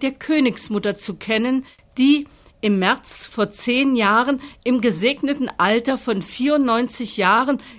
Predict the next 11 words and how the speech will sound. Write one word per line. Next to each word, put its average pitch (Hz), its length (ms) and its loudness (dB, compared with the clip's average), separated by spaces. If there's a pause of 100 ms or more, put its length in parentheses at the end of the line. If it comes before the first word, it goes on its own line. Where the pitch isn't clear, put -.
(220)
im 294 220 4
Palais 226 560 -2 (200)
Soestdijk 285 960 -4 (220)
bei - 220 -2
Utrecht 247 560 -6
starb. 175 600 -4 (420)
Juliana. 202 1160 0 (1120)
In 214 120 -4
Stolberg 269 680 2
ist - 400 -8
Juliana 233 920 0